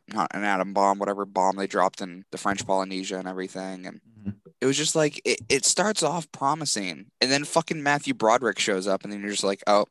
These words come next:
Speaker 1: yep, nope."
Speaker 2: And it's funny too, 'cause he's not even terrible in the first scene. It's
Speaker 1: Yeah,
Speaker 2: the,
Speaker 1: no.
Speaker 2: like, everything after that,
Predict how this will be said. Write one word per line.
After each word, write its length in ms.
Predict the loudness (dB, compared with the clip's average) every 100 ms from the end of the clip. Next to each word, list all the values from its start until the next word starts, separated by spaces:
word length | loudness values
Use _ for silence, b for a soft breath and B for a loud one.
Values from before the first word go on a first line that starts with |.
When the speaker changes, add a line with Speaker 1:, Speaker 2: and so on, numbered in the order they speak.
| -2
Speaker 1:
yep, 240 | 0 0 -4 _ _
nope." 240 | -4 -2 -2 _ _ _ _ 2
Speaker 2:
And 100 | 2
it's 120 | 4
funny 280 | 4 6 6
too, 220 | 6 2
'cause 200 | 4 0
he's 180 | 0 0
not 180 | 2 2
even 280 | 4 2 0
terrible 720 | -8 -4 0 0 -2 -2 -2
in 100 | -4
the 80 | -6
first 460 | -2 -2 -2 -6
scene. 400 | 0 0 0 -8 -14 _ _ _
It's 220 | 0 0 2
Speaker 1:
Yeah, 200 | 0 4
Speaker 2:
the, 580 | 4 4 4 2 0
Speaker 1:
no. 60 | -4
Speaker 2:
like, 400 | -4 -2 -2 -4 -4
everything 720 | -2 0 2 0 -2 -4 -2
after 520 | -4 -4 -6 -8 -8
that, 340 | -6 -4 -6